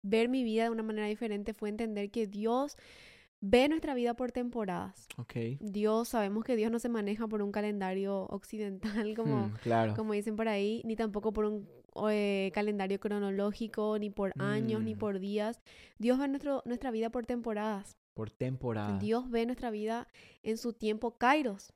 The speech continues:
Speaker 2: Mm.
Speaker 1: ¿verdad? Eh, y eso como que nos ayuda también un poco a identificar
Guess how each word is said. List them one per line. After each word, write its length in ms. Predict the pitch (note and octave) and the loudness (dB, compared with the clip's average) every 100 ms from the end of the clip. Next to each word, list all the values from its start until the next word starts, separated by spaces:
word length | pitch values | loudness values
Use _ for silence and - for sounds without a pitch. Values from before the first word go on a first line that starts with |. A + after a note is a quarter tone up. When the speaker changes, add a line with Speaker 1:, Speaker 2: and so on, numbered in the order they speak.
| - | -6
Speaker 2:
Mm. 40 | |
Speaker 1:
¿verdad? 320 | G3+ G3+ A#3+ - _ - - _ | -4 -2 -6 -12 _ -20 -20 _
Eh, 440 | G#3+ A3 G#3+ G#3 G#3 | 2 4 4 2 2
y 100 | A#3 | 2
eso 160 | A#3 C#4+ | 2 2
como 180 | D4 D4 | 0 0
que 100 | D4 | 0
nos 100 | D4 | 2
ayuda 240 | B3 A3+ | 2 0
también 240 | B3 A#3 A#3 | 0 -2 -2
un 60 | |
poco 160 | G#3+ A3+ | 0 2
a 80 | A#3 | 2
identificar 1080 | B3 A#3 B3 B3 G#3+ - G#3 G#3+ A#3 A#3 | 2 -2 -4 -4 -8 -2 2 2 2 -2